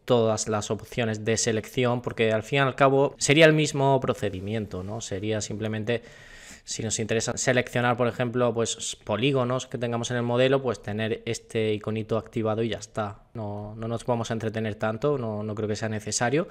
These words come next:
Que si alguien necesita seleccionar algún tipo de elemento que no aparece aquí, se puede hacer,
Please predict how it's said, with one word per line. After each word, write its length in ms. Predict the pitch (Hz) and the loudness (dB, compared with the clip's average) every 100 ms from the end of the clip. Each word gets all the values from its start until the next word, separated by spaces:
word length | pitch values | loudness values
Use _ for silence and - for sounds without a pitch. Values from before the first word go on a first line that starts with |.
| - - | -10 -4
Que 100 | 113 | -2
si 160 | - | 0
alguien 240 | 104 110 123 | -2 -2 -4
necesita 680 | 117 117 - 139 131 127 120 | -2 -2 -2 -2 2 2 2
seleccionar 640 | 123 117 - 123 131 127 | 0 -2 0 0 2 4
algún 220 | 123 123 | 2 0
tipo 200 | 120 127 | 0 2
de 60 | 127 | 4
elemento 720 | 123 127 139 139 151 220 - - - | 2 2 0 2 0 0 -8 -20 -10
que 80 | 113 | -4
no 80 | |
aparece 320 | 110 117 113 127 | 0 2 2 -2
aquí, 380 | 107 165 240 - - - - - - | 0 -2 -2 -10 -20 -20 -20 -20 -12
se 180 | - 104 | -4 -2
puede 280 | 113 120 | 2 2
hacer, 560 | 120 - 117 123 127 - | 2 0 0 0 -2 -10